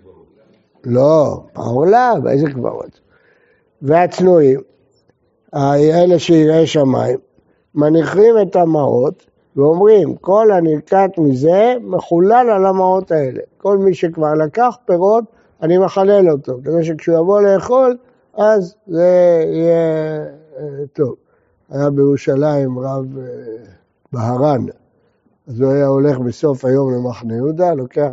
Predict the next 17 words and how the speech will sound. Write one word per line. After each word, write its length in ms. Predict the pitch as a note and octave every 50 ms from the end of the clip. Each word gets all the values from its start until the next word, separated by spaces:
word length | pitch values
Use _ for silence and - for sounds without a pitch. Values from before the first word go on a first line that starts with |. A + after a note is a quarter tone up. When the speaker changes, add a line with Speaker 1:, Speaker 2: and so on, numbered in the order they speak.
| C3
Speaker 2:
את 100 | C3 B2+
כל 320 | _ - D3 D3+ D3+ D3 C#3+
הפירות 400 | B2+ C3 - C3 C3 C3 C3+ B2+
שזורקים 600 | - C3 A#2 B2 A#2+ A#2 _ - D3 C3+ A#2+ A#2
מהארץ, 560 | A#2 A#2 B2 C#3 D3+ F3+ G3 G#3 G3 _ _ _ _ _ _ _ _ _ _ _ _ _
ועושה 320 | - B2 B2+ B2 - - D#3+
אותם 380 | D3+ D3 C3+ - D3+ C#3 C3+
תרומה 460 | C3+ _ - C#3 C#3 C#3 D3+ D#3+ E3 D#3
ומעשר 540 | D3+ C#3+ C#3+ C#3+ C#3 C#3 C#3 - - F#3
על 200 | F3+ F3+ E3 D3
הפירות 400 | C#3+ C#3 C#3+ - C#3 D3 D#3+ E3
של 160 | D3+ - C#3+ D3
כל 160 | - E3 D#3+
מי 140 | D#3 D#3 C#3+
שקנה 520 | - C#3+ C3 C3+ C#3 C3+ C#3 C#3+ C#3+ C3
כל 240 | - - B2+ A#2+ A#2
היום, 240 | A2 G#2+ G2+ G2